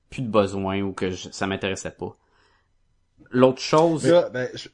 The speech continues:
Speaker 1: Ouais, vas-y.
Speaker 2: je pense, je pense qu'on peut mettre les gens en contexte, c'est qu'à chaque début de scène, il y a, euh, le nombre de personnes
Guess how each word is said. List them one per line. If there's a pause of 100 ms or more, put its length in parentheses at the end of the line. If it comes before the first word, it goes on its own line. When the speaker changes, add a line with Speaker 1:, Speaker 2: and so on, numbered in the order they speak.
(120)
Speaker 1:
Ouais,
vas-y.
Speaker 2:
je
pense,
je
pense
qu'on
peut
mettre
les
gens
en
contexte,
c'est
qu'à
chaque (400)
début
de
scène,
il
y
a, (360)
euh,
le
nombre
de
personnes